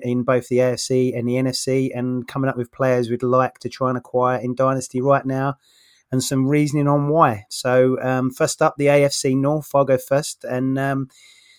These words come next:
so my one to acquire is Lamar Jackson. I think that people may be a bit low on him at the moment due to the uncertainty. I've seen him being put on a few blocks as well in leagues at the moment.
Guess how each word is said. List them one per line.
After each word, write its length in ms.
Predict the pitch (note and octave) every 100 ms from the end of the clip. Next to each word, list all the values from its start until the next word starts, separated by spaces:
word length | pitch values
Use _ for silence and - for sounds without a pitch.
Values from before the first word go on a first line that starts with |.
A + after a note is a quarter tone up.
| _ _
so 200 | - D3
my 300 | D3+ E3 E3
one 260 | D#3 D#3+ D#3
to 120 | E3
acquire 580 | D3+ - D#3+ E3 E3+ E3 -
is 160 | C3
Lamar 360 | C#3+ D#3 D#3+ D#3
Jackson. 560 | E3+ - - G3 G3 - _ _ _
I 60 | A#2+
think 300 | - C#3+ C3+
that 220 | B2+ -
people 760 | D3+ C3+ C#3 C3+ C3 C3 C3
may 320 | C3 C#3 C#3+ C3+
be 240 | C3+ C3+
a 80 | B2+
bit 160 | C#3
low 320 | B2+ C3+ C#3 C#3
on 120 | C3+
him 200 | C3 C3+
at 80 | A#2+
the 60 |
moment 400 | B2 C3 C3 C3
due 160 | C#3 C3
to 100 | A#2+
the 80 | C3
uncertainty. 880 | B2+ - C3+ C3 - C3 D3 D3 - _ - _ _ -
I've 100 | A#2+
seen 200 | D3+ C3+
him 80 | C3
being 180 | C#3
put 160 | C3 B2
on 80 | C3
a 40 |
few 200 | - C#3
blocks 420 | B2 C3+ C#3 -
as 140 | B2 A#2
well 140 | C3
in 180 | C3 B2
leagues 280 | B2 C3+ B2+
at 60 |
the 80 | B2+
moment. 380 | C3 C3 C3+ C#3